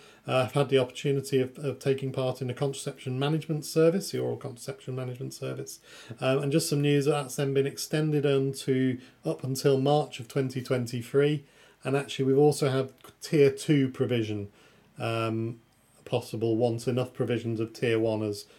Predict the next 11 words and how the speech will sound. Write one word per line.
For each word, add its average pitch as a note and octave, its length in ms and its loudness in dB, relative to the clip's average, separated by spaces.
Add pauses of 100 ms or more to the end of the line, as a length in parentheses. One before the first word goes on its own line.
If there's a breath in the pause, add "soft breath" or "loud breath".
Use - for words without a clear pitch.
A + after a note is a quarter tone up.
(140 soft breath)
has A2+ 120 -6
taken A2 380 -4
place. G#2+ 420 -6 (560 loud breath)
Just G3 240 8
a E3+ 40 6
reminder, D#3 300 8
this D#3+ 220 2
is C#3 120 2
a C#3 60 6
national D#3+ 380 -2
pilot, F3+ 560 0